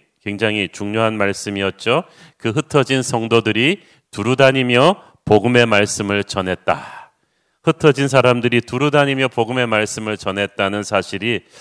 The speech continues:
저는 참 큰 감동으로 다가옵니다.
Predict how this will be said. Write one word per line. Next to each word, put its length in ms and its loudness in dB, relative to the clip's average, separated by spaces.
저는 280 -8
참 320 -10
큰 280 -10
감동으로 640 -4
다가옵니다. 640 -4